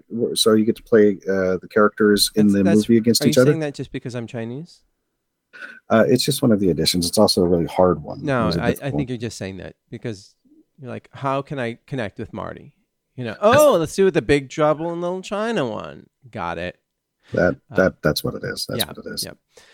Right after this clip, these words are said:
Speaker 1: You,
Speaker 2: Uh,
Speaker 1: you got me.
Speaker 2: no, that's a, one of my favorite movies of all time because I'm Chinese.
Speaker 1: It is a great movie, though. I
Speaker 2: Yeah.
Speaker 1: mean, it's really good.
Speaker 2: Yeah.
Speaker 1: It's so funny.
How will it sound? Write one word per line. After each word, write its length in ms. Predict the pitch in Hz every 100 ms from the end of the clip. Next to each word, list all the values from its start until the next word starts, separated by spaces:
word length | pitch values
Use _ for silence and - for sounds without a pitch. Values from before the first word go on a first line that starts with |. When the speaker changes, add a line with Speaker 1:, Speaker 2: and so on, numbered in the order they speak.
| - _ 120
Speaker 1:
You, 80 | 107
Speaker 2:
Uh, 60 | 101
Speaker 1:
you 60 | 117
got 180 | 104 73
me. 160 | - -
Speaker 2:
no, 280 | 123 101 87
that's 240 | 92 104
a, 80 | 123
one 260 | 113 113 120
of 40 |
my 140 | 117 113
favorite 300 | - 113 107
movies 400 | 101 101 95 -
of 100 | 92
all 140 | 82
time 300 | - - -
because 420 | 117 - 117 95 90
I'm 140 | 90
Chinese. 540 | 92 82 92 127 - _ - 123
Speaker 1:
It 240 | 123 123 214
is 120 | 208
a 40 |
great 220 | 101 139
movie, 260 | - 156 143
though. 240 | 139 -
I 40 | -
Speaker 2:
Yeah. 100 | -
Speaker 1:
mean, 80 | 82
it's 240 | - - -
really 320 | 135 131 85
good. 360 | 98 104 - - -
Speaker 2:
Yeah. 120 | 92 _ _ _ _ _ _
Speaker 1:
It's 200 | - - -
so 240 | - 113
funny. 400 | - 104 71